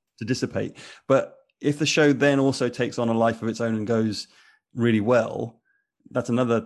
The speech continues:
thing for me for, as a director. Like, it's a whole, it, it means I, it's a, the greater release for me, because I'm not every night going, "Oh shit, this scene's coming up. I don't like this scene. What, what, how is it gonna mess up?" Or, "How, I'm directed that badly. That doesn't look great." If the show actually,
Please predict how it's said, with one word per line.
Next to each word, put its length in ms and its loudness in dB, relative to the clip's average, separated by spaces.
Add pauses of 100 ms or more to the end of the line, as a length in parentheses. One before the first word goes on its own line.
thing 220 -2
for 140 -4
me 380 0
for, 120 -10
as 100 -4
a 40 -4
director. 420 0
Like, 240 -6 (440)
it's 100 -8
a 60 0
whole, 240 4
it, 240 -4
it 120 0
means 260 4
I, 220 0 (1160)
it's 140 -12
a, 80 -2 (120)
the 140 -4
greater 380 2
release 300 0
for 120 -4
me, 180 2
because 300 -4
I'm 180 2
not 260 -2 (120)
every 200 2
night 180 0
going, 180 -8 (140)
"Oh 80 -10
shit, 260 -8
this 140 -6
scene's 180 -2
coming 220 -4
up. 120 -2
I 60 0
don't 140 0
like 140 -4
this 120 -6
scene. 260 -2
What, 200 -2
what, 380 -6
how 120 0
is 80 0
it 80 -2
gonna 160 -2
mess 280 -4
up?" 160 0
Or, 160 0 (280)
"How, 300 -2
I'm 160 0 (100)
directed 340 0
that 240 0
badly. 320 2
That 240 -2
doesn't 220 -2
look 140 0
great." 280 -2 (260)
If 240 2
the 80 -2
show 280 2
actually, 520 -2